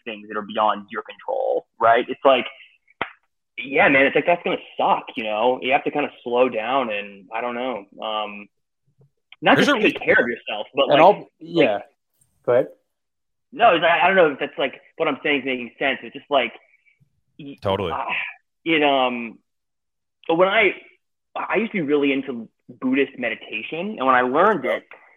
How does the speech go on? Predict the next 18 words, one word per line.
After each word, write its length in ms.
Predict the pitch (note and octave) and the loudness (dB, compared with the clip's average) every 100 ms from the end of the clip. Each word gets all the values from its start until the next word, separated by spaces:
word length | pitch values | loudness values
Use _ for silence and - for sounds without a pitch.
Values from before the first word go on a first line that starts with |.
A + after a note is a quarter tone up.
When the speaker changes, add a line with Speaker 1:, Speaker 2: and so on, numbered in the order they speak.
| _ _ _ | _ _ _
Speaker 1:
the 80 | C3+ | 2
guy 240 | D#3 F3+ | 4 6
that 140 | E3+ C#3 _ _ - | 4 -2 _ _ -20
was 100 | C#3 _ | -20 _
teaching 520 | - G3 D#3 C3 B2 A2+ | -14 -10 -8 -8 -8 -4
the 200 | A#2+ A2 - | -4 -4 -6
thing, 480 | D#3+ C#3+ A2+ G#2+ A2 - - | -6 -6 -6 -10 -14 -16 -16
like, 160 | B2 - | -14 -14
the 80 | A2 | -14
course 480 | - - B2 A2 - | -12 -4 -2 -2 -2
or 60 | A#2 | -6
whatever, 340 | A#2 G#2+ G#2+ | -2 -2 -2
if 80 | G#2+ | -6
it's, 100 | - A2+ | -8 -14
like, 100 | - | -14
retreat, 500 | A2+ - - B2 G#2+ _ _ _ _ _ - - | -14 -12 -10 -10 -12 _ _ _ _ _ -18 2
said 160 | F#3 | 4
that, 120 | E3+ | 4